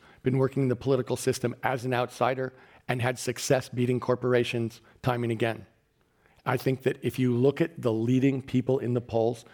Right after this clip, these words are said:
they're all senators or former senators. So you have to ask yourself, if you think the problem is a broken government,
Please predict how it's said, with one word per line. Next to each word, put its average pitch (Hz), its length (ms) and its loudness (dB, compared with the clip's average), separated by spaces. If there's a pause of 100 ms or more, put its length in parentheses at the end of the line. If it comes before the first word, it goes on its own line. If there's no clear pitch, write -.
(160)
they're 131 200 2
all 117 100 2
senators 123 520 0
or 127 80 0
former 123 300 0
senators. - 540 -4 (420)
So - 140 0
you 139 60 8
have 135 120 0
to - 140 -4
ask 151 240 -4
yourself, 151 480 2
if 131 160 0
you 143 100 6
think 196 380 2
the 202 80 6
problem 170 440 2
is 147 120 0
a 147 40 4
broken 139 380 2
government, 117 500 -2